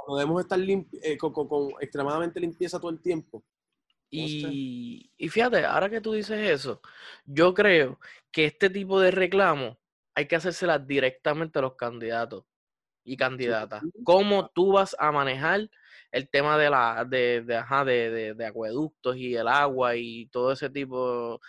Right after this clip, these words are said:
Speaker 2: eh, la sequía y, y el, la represa, whatever, lo que haya que hacer?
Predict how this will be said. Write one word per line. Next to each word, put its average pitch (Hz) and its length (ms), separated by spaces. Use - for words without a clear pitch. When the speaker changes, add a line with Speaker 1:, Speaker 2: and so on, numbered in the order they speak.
Speaker 2:
eh, 123 300
la 127 120
sequía 131 640
y, 117 560
y 113 40
el, 107 840
la 131 100
represa, 127 960
whatever, 131 640
lo 123 160
que 120 80
haya 143 160
que 185 80
hacer? 180 400